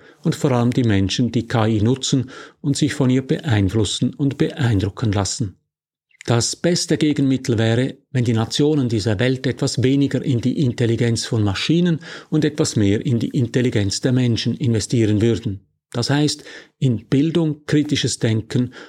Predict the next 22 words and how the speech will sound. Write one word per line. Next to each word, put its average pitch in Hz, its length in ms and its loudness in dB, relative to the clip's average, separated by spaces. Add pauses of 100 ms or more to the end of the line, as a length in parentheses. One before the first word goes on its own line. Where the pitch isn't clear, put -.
(120)
und 127 340 -2
in 131 180 0
die 139 120 0
intellektuelle 107 920 0
Mündigkeit. 110 960 0 (440)
Ich 139 160 -4
fürchte 175 380 0
aber, 143 280 2 (500)
dass 135 340 -2
daran 139 420 2
weder 131 240 2
die 117 300 -2
großen 131 420 2
Regierungen 135 600 2
noch 123 180 -2
die 123 240 -2
großen 117 480 0
Unternehmen 123 600 2 (280)
ein 117 300 -4
echtes 123 420 -2
Interesse 110 560 0
haben. 104 360 -2